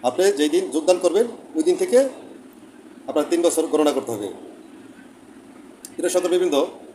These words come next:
আমি আবার বলি, শ্রান্তি বিনোদন ছুটি ভেঙে ভেঙে নেওয়া যায় না। অর্থাৎ, আপনার, আপনার যে মাসে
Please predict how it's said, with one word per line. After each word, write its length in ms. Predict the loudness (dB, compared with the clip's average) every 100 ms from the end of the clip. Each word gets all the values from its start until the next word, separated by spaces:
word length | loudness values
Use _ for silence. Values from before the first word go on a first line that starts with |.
| -20 -20 -20 -20 -20 -20 -20 -20 -20 -20 -20 -20 -20 -20 -20 -20 -20 -20 -20 -20 -20 -20 -20 -20 -20 -20 -20 -14
আমি 120 | 0 2
আবার 180 | 4
বলি, 240 | 4 2 0 -4
শ্রান্তি 320 | -2 -2 -2
বিনোদন 280 | -4 -2 -2
ছুটি 340 | -2 -2 -6 -8 -16 -20 -20 -20 -20 -20 -20 -20 -20 -2
ভেঙে 160 | 0 2
ভেঙে 160 | 2
নেওয়া 180 | 4 4
যায় 140 | 4 0
না। 120 | -4 -14 -16 -16 -16 -16 -12
অর্থাৎ, 260 | 0 2 2 -10 -20 -20 -20 -20 -20 -20 -20 -20 -6
আপনার, 280 | 4 4 4 0 -18 -20 -20 -20 -20 -20 -20 -20 -20 -14
আপনার 200 | -6 2
যে 100 | 4
মাসে 220 | 4 4